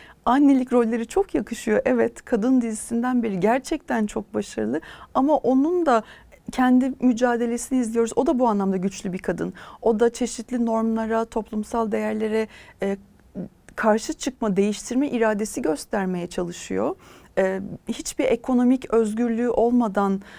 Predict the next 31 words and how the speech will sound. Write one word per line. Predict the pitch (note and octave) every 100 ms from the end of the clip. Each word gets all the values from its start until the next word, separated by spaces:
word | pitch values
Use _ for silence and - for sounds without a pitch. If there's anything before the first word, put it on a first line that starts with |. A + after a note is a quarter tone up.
| - -
e, | F#3 F#3+ F3+
boşanabilmeye | G3+ - A#3+ A3+ G#3 A3 A3 A3+
karar | A#3 A#3+ G#3+ G#3+ A3
vermesi | G#3+ A3 A3 - A#3+
bile | G#3
aslında | F#3 G3 - G#3 D#4
çok | E4 C#4 B3
cesur | G#3 G#3 C4+ A3
bir | A3
hamleydi. | G3+ F3+ E3+ F3
Hani | F3+ F#3
bu | F#3+
herkesin | G#3 G#3+ G#3 G3 G#3
yapabileceği, | G3+ G3+ G3 G3+ G3 G3+ G3+ - - -
gerçek | G3 G3 - A#3+
hayatta | G#3+ G#3 -
kolay | G#3 - G#3 A3
kolay | G#3+ G#3+ G#3
karar | - G#3 G3+ G3+
verilebilecek | G3+ G3+ G3 G#3 G#3
bir | G#3
durum | G#3 G#3+ A3
değil. | C4+ G4 - - - -
Ama | D#4 D#4+ G4 - - - -
e, | A#3 A#3+ B3
kadını | C4+ A#3 D#4 G4
aslında | C#4+ - - D4+ D4+
o | C#4+
da | C4+ D#4
hep | - E4+ _
böyle | C4 C4